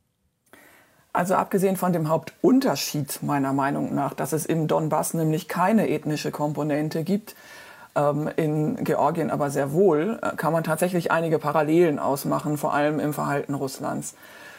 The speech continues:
Bevor Georgien in der Nacht vom siebten auf den achten August zweitausendacht Südossetien mit Artillerie beschoss und damit ja den Einmarsch Russlands auslöste,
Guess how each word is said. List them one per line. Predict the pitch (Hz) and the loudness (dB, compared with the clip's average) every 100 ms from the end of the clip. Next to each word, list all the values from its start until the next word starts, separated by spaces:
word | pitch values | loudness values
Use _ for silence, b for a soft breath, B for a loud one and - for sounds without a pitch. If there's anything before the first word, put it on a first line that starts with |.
| B | B
Bevor | - 165 - 196 226 240 | 0 0 2 2 4 2
Georgien | - 147 151 143 151 143 151 - | 0 2 0 0 -2 0 -2 -2
in | 151 | -2
der | 147 143 | 0 2
Nacht | 160 170 - | 0 -2 -2
vom | 151 | -2
siebten | 175 170 - 143 | -2 -4 -2 0
auf | 143 | 0
den | - - | -2 -2
achten | 135 - - | -2 -2 -2
August | 143 143 165 156 - | 0 0 -2 -4 -4
zweitausendacht | - 143 147 147 143 - 147 - | -4 -4 -2 -2 -2 0 -2 -4
Südossetien | - 196 180 156 160 156 - 147 147 | -4 -2 0 -2 -2 -2 -2 -2 0
mit | 147 - | -2 -2
Artillerie | 165 - 185 143 143 | -2 0 2 2 0
beschoss | 147 143 - 160 226 - B B B B | -2 -2 -2 -2 -2 -10 B B B B
und | - 151 | -4 0
damit | 151 151 151 | 0 0 0
ja | 156 - - | 0 0 -2
den | 147 | 0
Einmarsch | - 147 208 147 139 | 2 2 2 0 -2
Russlands | 160 - 151 156 | -4 0 -2 0
auslöste, | - 156 175 175 190 - 185 | 2 2 2 0 0 0 -2